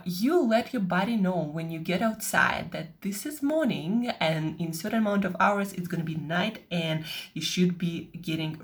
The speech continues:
ready for sleep. So if you want to normalize your sleeping, um, cycle, if you want to sleep better, sleep deeper, then, and also if you want to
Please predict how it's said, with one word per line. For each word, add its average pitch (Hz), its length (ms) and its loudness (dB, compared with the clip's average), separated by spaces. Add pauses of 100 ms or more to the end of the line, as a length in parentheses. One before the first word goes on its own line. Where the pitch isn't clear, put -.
ready 156 220 -4
for - 160 -12
sleep. 139 340 -6
So - 220 -4
if 180 180 -6
you 233 60 0
want 359 220 0
to 277 80 0
normalize 214 580 0
your 180 80 0
sleeping, 175 640 0 (680)
um, 151 260 2
cycle, 180 540 2
if 165 160 -8
you 202 80 2
want 269 140 0
to 254 60 -2
sleep 202 440 0
better, 156 260 2
sleep 175 460 0
deeper, - 360 0 (300)
then, 202 380 4 (120)
and 233 120 4
also 311 260 2
if 262 180 0
you 240 80 4
want 311 300 4
to 277 560 4